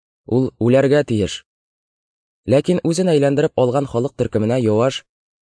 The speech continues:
«Сезгәме инде Багалны якларга? Сезгәме инде аны сакларга? Аны яклаганнар таң атканчы әҗәлен табар.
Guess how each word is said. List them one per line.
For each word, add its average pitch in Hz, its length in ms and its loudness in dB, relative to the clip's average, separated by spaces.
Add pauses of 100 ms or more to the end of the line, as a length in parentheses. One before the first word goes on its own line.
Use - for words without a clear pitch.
(260)
«Сезгәме 127 680 0
инде 156 200 0
Багалны 120 380 0
якларга? 95 520 -4 (560)
Сезгәме 131 640 0
инде 165 160 0
аны 143 180 2
сакларга? 113 680 -2 (920)
Аны 131 320 2
яклаганнар 131 640 0
таң 139 260 0
атканчы 131 640 0 (260)
әҗәлен 127 460 0
табар. 92 380 -2